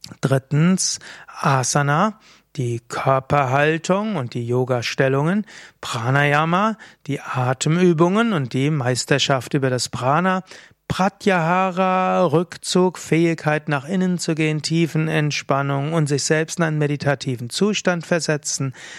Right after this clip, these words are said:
Dharana, die Konzentration, Dhyana, die Absorption und die tiefe Meditation, Samadhi, das Überbewusstsein, die Verschmelzung.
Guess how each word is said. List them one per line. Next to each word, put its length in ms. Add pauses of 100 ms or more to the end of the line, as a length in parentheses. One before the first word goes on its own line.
(220)
Dharana, 840
die 160
Konzentration, 1200 (680)
Dhyana, 800
die 140
Absorption 960
und 80
die 160
tiefe 400
Meditation, 920
Samadhi, 800
das 240
Überbewusstsein, 1040
die 180
Verschmelzung. 1000